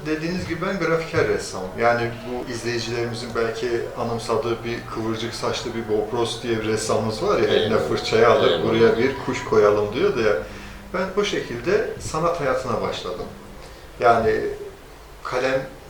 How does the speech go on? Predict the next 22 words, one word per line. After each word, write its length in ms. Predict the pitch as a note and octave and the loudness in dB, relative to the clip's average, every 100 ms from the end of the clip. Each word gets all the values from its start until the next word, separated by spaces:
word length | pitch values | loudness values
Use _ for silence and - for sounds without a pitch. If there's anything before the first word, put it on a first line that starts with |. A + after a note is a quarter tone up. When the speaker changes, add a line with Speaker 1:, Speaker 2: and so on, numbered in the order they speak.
| - | -16
Speaker 1:
tutmadan 580 | - - - A#2 G#2 F#2+ F#2+ - - - - - - A#2 | -14 -12 -4 -2 -2 -4 -8 -14 -18 -18 -20 -20 -4 4
alaylı 440 | A#2 A#2+ A#2 A#2 | 6 6 4 0
bir 60 | A2 | -4
şekilde 760 | - G2+ - F#2+ - A#2 - - - - - D#3+ | -6 -6 -8 -12 -2 -2 -2 -6 -16 -18 -8 2
yağlı 320 | E3 D#3 C#3 | 4 4 2
boyayla 360 | A#2+ G#2 - - | 4 2 2 -6
tanıştık. 420 | G2+ F#2 - - - - - - - - | -8 -8 -10 -10 -12 -16 -18 -18 -18 -4
Tabii 200 | E3 E3 D#3 | 0 0 -2
bu 240 | F3 F3+ F3 - - - - - | -4 -2 -4 -6 -16 -20 -18 -6
çok 240 | - - | -4 -2
hoşumuza 460 | C#3 - C3 A#2 B2+ | -2 -4 -6 -4 -4
gitti. 400 | G2 F#2+ - B2 C3+ - - | -4 -10 -12 -8 -8 -8 -6
İleride 680 | B2+ C3 C3 D#3 D3+ D3 - - A#2 | 0 2 2 6 6 6 0 -8 -4
ne 80 | C#3+ | 0
yapabilirim 680 | D#3 - C#3+ C3 C3+ C#3 C3 | 0 0 -2 -2 -2 -2 -2
endişesi 600 | B2 B2 B2 C3+ B2 - A2 F#2+ A2+ | -4 -4 -6 -6 -6 -8 -8 -6 -6
oluştuğu 400 | A#2+ - C#3 F#3 | -6 -6 -2 0
anda 220 | C#3+ F#2+ F#2 | 0 -4 -6
çok 260 | B2 - | -6 -8
güzel 180 | G#2+ B2 B2+ | -4 -2 -2
bir 60 | |
duygudur. 500 | - G#2 F#2+ G2+ E3+ | -6 -10 -10 -10 -10